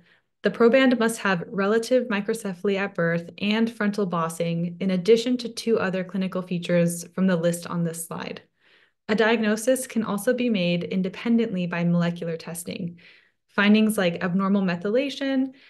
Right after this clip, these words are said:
maternal U P D seven, or pathogenic I G F R variants on the paternal allele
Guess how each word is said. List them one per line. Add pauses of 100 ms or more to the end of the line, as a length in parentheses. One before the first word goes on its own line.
(120)
maternal
U
P
D
seven,
or
pathogenic
I
G
F
R
variants
on
the
paternal
allele